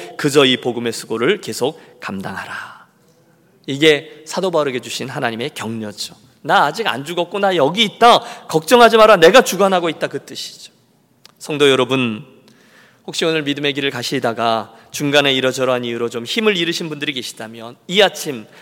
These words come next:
사도 바울에게 들려주신 하나님의 음성이 여러분에게 직접 들려지는 음성이 되시기를 축복합니다.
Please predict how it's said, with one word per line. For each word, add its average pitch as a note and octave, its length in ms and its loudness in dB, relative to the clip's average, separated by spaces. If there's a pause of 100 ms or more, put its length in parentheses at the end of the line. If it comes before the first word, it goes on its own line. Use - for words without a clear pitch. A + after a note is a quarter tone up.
사도 A#3 360 4
바울에게 G#3 380 6
들려주신 E3+ 480 -2
하나님의 E3 400 0
음성이 C#3+ 540 0 (220)
여러분에게 B2 440 0
직접 - 420 -2
들려지는 D3 380 -4
음성이 C3 340 -10
되시기를 A#2 380 -8
축복합니다. G#2 880 -6